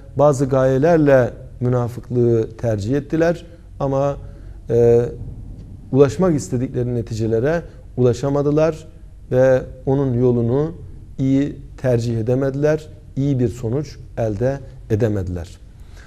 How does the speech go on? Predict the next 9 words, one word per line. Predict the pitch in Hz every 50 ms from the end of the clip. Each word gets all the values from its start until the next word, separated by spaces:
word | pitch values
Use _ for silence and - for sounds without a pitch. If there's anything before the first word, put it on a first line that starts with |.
| - - - -
Değerli | - 147 170 175 180 180
izleyenlerim, | 180 160 147 160 160 151 151 147 147 170 180 190 196 - - - - - - - - -
böylece | 180 175 165 156 139 127 151 156 151
bu | 160 165
ayette | 147 139 139 131 120 123 - - 143 143
Allahu | 160 156 139 139 143 143 135 127 123
Teala | - 123 110 107 110 135 156 165 160 - - - - -
münafıklarla | - 135 143 139 139 131 - - - 147 143 143 139 127
ilgili | 120 110 120 131 135 139 -